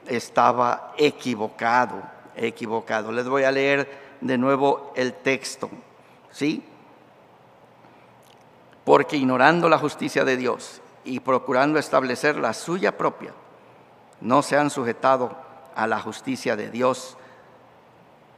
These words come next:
no se han sujetado a la justicia de Dios". Por eso aquí en el capítulo diez de Romanos, Pablo habla de otra manera y contrasta. La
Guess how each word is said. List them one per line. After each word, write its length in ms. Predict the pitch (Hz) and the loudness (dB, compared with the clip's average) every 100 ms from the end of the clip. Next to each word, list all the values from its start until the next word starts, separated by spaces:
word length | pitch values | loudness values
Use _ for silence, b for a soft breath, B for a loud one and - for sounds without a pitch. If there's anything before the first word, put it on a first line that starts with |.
| - - - | -20 -20 -4
no 200 | 117 151 | 2 4
se 140 | - | 4
han 140 | 135 135 | 0 0
sujetado 800 | 131 120 104 120 127 123 120 - - - - | -2 -6 -2 -2 -2 -4 -10 -20 -20 -20 -8
a 140 | 113 110 | -4 -4
la 100 | 104 | -6
justicia 520 | 104 - 123 - 101 | -10 -10 -10 -8 -10
de 120 | 101 | -12
Dios". 280 | - - - | -16 -20 0
Por 160 | 160 | 4
eso 160 | 208 214 | 6 6
aquí 160 | - 226 | 4 2
en 60 | |
el 100 | 202 | 2
capítulo 480 | 156 - 180 180 143 | 2 0 0 0 0
diez 320 | 131 143 151 | 2 2 2
de 100 | 151 | -2
Romanos, 580 | 107 113 120 117 104 - B B B B B _ | -6 -4 -4 -4 -6 -14 B B B B B _
Pablo 540 | - 143 147 143 147 - | 6 6 6 2 0 0
habla 360 | 120 131 127 | 2 2 0
de 160 | 117 117 | -2 -2
otra 520 | 123 143 - 117 98 - | -2 -2 -4 -8 -10 -14
manera 380 | 113 110 135 107 - - - B B B B B _ - - _ - - - - - | -10 -2 -2 -2 -6 -20 -20 B B B B B _ -20 -20 _ -20 -20 -20 -20 -8
y 120 | 135 | -2
contrasta. 800 | 131 120 110 127 123 - - - - | 0 2 4 4 4 -4 -12 -14 -6
La 480 | 113 113 104 - | 0 0 0 -8